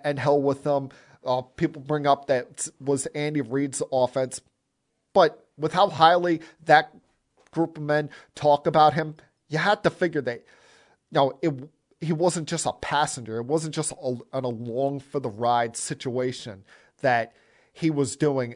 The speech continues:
as their offensive coordinator the last several years. So, no, hopefully, no, he ends up with a job this time around. But, no,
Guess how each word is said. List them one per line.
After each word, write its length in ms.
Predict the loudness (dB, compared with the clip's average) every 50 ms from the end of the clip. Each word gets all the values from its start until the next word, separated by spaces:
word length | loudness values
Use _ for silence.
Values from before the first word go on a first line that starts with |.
| _ -4
as 280 | -2 0 0 -2 -2
their 140 | -4 -4 -2 0
offensive 500 | 0 0 0 0 -4 -6 -6 -10 -12 -8
coordinator 580 | -2 0 0 0 0 -2 -6 -6 -6 -10 -12 _ _ _ _
the 260 | -16 -8 -6 -4 -4 -4 -6 -4
last 520 | -2 0 0 0 0 -4 -6 -12 -12 -16 _
several 460 | -10 -8 -2 -2 -2 -2 -2 -4 -8
years. 320 | -8 -10 -12 -12 -12 -10 -8
So, 360 | -2 2 2 2 2 0 -8 _ _ _ _ _ _ _ _ _ _ _ _ _ _ _ _ _ _ _ _ _ _ _ _ _ _ _ -20 _ -4
no, 200 | 2 4 4 4
hopefully, 640 | 6 4 4 4 2 0 0 4 4 4 4 0 -4 -10 _ _ _ _ -4
no, 180 | -2 -2 -2
he 300 | -2 -4 -2 0 2 4
ends 240 | 4 4 4 2 2 2
up 180 | 2 2 2
with 240 | -2 0 0 0 -4 -6 _ -8
a 100 | -8 -6
job 440 | -4 0 2 2 4 4 2 0 -2 -16 -14 _ -2
this 180 | -2 -2 -2 -2
time 240 | -4 -4 -4 -4
around. 260 | -4 -4 -4 -4 -4 -2
But, 200 | -4 -4 -4 -6 -16 _ _ _ _ _
no, 280 | -4 0 0 0 0